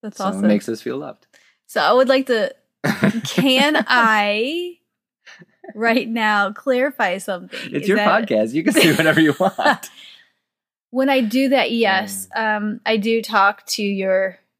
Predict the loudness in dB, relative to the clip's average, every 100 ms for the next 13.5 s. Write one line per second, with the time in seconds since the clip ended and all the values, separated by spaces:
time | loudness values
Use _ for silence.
0 | _ _ _ _ _ _ _ -12 -10 -8
1 | -10 -10 -14 -16 -18 -8 -6 -4 -8 -10
2 | _ _ -4 -4 -4 -6 -4 -6 -4 -6
3 | -10 -20 _ _ -20 _ -8 0 0 0
4 | _ _ _ _ _ _ 0 2 4 2
5 | 4 2 4 4 4 2 0 -2 _ _
6 | _ _ -4 -2 2 2 0 _ _ -4
7 | -2 -2 -4 -2 2 2 0 0 0 0
8 | -2 -4 -2 -2 -4 -6 -6 -6 -4 -4
9 | -6 -14 -20 -20 _ _ _ _ _ _
10 | _ -2 2 4 6 6 6 4 4 4
11 | 2 0 0 2 4 4 2 0 0 2
12 | 0 0 -6 -6 -2 0 0 -2 -6 -6
13 | -8 -8 -6 -6 -8